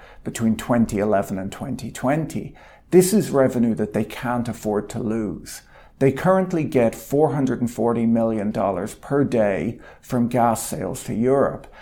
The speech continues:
and have no easy way of rerouting this gas to other markets due to the way the pipelines are set up.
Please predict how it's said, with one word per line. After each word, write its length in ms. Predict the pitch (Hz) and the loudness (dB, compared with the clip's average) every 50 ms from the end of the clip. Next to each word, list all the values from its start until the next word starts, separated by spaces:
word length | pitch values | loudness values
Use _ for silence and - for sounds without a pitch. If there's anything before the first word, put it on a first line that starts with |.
| - - - | -20 -14 -6
and 180 | - 120 113 | -2 -2 0
have 160 | 117 135 123 113 | 0 0 2 4
no 400 | 131 135 135 143 143 156 151 - | 6 6 8 8 6 4 4 2
easy 380 | - 139 131 127 - 123 123 | 2 2 2 2 2 0 0
way 240 | 113 113 110 107 98 | 2 2 2 2 2
of 80 | 101 143 | 0 -2
rerouting 800 | - 123 127 123 120 104 110 110 113 113 113 113 101 98 104 104 | -2 -2 0 0 0 2 2 2 2 2 0 -2 -4 -4 -4 -6
this 180 | 98 - - | -6 -8 -10
gas 340 | - - - 101 107 104 - | -6 -6 -6 -6 -6 -10 -10
to 200 | - 120 - - | -10 -10 -4 -2
other 260 | - 131 110 117 113 110 | -2 0 0 0 0 0
markets 600 | 104 92 90 80 90 - - 101 - - - - | -2 -2 -4 -6 -8 -8 -8 -10 -10 -10 -6 -4
due 160 | 110 113 110 | -4 -4 -2
to 120 | - 117 | -4 -8
the 120 | - 117 110 | -6 -4 -2
way 260 | 101 113 101 92 101 | -2 -2 -2 -2 -4
the 320 | 98 - 104 98 95 95 - | -6 -6 -6 -6 -6 -8 -8
pipelines 680 | - - 107 110 110 - 127 135 147 - - 113 117 - | -6 -4 -4 -4 -4 -8 -12 -12 -10 -8 -8 -8 -8 -8
are 60 | - | -10
set 320 | - - - - - - - | -10 -8 -8 -8 -8 -6 -2
up. 480 | 117 143 151 - - - - - - | 0 2 2 0 0 -4 -12 -20 -20